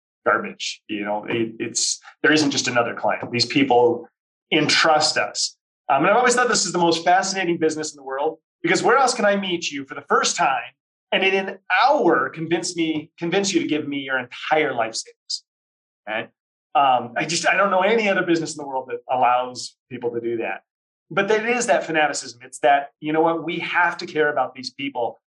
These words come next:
They have entrusted us, right? Either overtly, "Hey,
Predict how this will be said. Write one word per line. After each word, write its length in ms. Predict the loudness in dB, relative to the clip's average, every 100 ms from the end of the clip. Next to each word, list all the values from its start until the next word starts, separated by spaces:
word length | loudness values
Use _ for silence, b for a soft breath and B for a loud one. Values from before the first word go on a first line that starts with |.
| -4
They 280 | 2 2 4
have 260 | 4 4
entrusted 680 | 2 -6 -4 -2 -2 -4 -8
us, 520 | -8 -8 -8 -6 -6 _ _ _ 0
right? 260 | 0 0
Either 500 | 0 0 2 0 2 2
overtly, 760 | 2 4 2 2 0 -6 -10 _ _ -2
"Hey, 320 | 0 -2